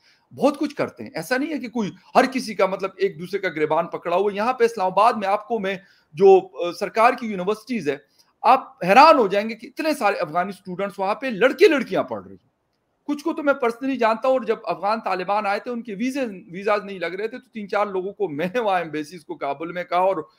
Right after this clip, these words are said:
उनको फिर साल साल के वीजाज लगे। तो ऐसा नहीं है कि किसी सब के सब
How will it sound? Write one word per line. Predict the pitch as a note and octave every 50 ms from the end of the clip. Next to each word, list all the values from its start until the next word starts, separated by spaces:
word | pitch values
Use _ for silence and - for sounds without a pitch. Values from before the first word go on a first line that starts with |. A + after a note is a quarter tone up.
| _ _
उनको | - F#3+ G3 F#3+ G3+ F#3+
फिर | G3+ G3
साल | E3 - F3 E3 F3
साल | F3 - F#3+ G3
के | - - A#3
वीजाज | A3 A3 B3 B3+ D#4+ D#4 C#4 F#3+
लगे। | D3 A#2 G#2 G#2 G2 - _ _ _ _ _ _ _ -
तो | F4 E4+ F4 - _ -
ऐसा | - A#3+ A#3+ - E4 D#4+
नहीं | D#4 E4+ F#4 F#4
है | D#4 C#4
कि | - -
किसी | B3 - - C4 C4 - C4+ A#3+
सब | - - D#4 D#4
के | D#4 - - B3 A#3+
सब | A#3+ - C4 B3+